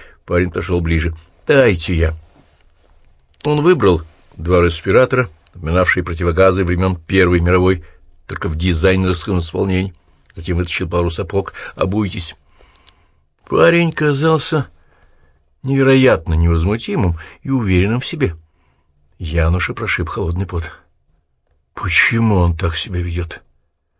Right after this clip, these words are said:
Может, это ловушка? Может, он успел уже включить сигнал тревоги, но он не стал ломать себе голову над этими вопросами.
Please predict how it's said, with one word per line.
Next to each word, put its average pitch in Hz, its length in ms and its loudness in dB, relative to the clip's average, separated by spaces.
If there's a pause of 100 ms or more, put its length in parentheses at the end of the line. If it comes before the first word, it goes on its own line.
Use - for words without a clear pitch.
(600)
Может, - 180 -6
это 80 180 -6
ловушка? 123 420 0 (560)
Может, 82 160 -8
он 90 80 -2
успел 104 380 2
уже 101 240 4
включить 110 460 -2
сигнал 110 380 2
тревоги, 127 520 2 (260)
но 117 140 4
он 123 140 6
не 131 100 6
стал 117 320 4
ломать 101 280 4
себе 82 280 -2
голову 101 320 2
над 90 180 4
этими 98 300 0
вопросами. 90 580 -4